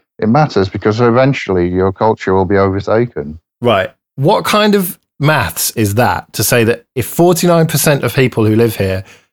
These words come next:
Speaker 2: are white English, I'm a minority? I'm still a massive majority because all of the other types of people, uh,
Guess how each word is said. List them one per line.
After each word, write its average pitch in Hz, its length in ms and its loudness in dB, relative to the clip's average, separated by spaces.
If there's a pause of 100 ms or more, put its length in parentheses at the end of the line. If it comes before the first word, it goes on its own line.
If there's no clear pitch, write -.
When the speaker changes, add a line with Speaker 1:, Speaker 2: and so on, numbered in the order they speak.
(200)
Speaker 2:
are 101 100 0
white 117 300 2
English, 98 520 -2
I'm 107 220 0
a 104 60 0
minority? 107 640 0
I'm 113 120 -2
still - 260 0
a 135 100 -2
massive 139 580 0
majority 120 520 0
because 117 300 -2 (100)
all 160 260 4
of 156 140 0
the 127 120 4
other 156 160 2
types - 300 -4
of 98 60 -6
people, 101 420 -4 (460)
uh, 110 240 0